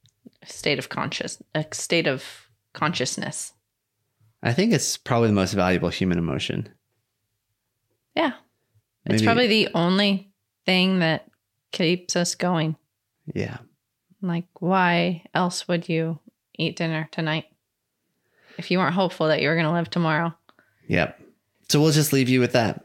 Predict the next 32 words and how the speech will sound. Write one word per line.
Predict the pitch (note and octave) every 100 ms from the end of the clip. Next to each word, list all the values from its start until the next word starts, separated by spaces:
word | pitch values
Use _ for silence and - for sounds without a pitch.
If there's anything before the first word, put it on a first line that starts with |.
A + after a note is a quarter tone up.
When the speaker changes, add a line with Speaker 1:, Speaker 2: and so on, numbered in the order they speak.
| _ -
Speaker 2:
That's | A#2 -
why | B2
this | B2 A#2 -
podcast | B2 A#2 - G#2+ -
is | G#2+
called | - G#2+ G#2
Where | G2+ G2+
Hope | G#2+ G2
Grows, | - G2+ G2 -
'cause | - G#2
we | G2+
wanna | G#2 G#2
explore | F#2+ - G#2 G2
that | F#2 C#2+
concept, | A#2 G2 F2+ G2+ E2 -
and | F2+
we | F#2
want | F#2 F2+ -
to | - F#2+ F2+ F2
grow | - F#2 F2+
it, | E2+ -
and | E2+
we |
wanna | F2 F2 F2
amplify, | B1 E2+ F2+ - -
and | E2+
we | F2
wanna | F2+ F2
share | - F#2+ F2+ F#2
what | E2+
we've | B2+ A#2+
learned, | A#2 A2 G#2 G#2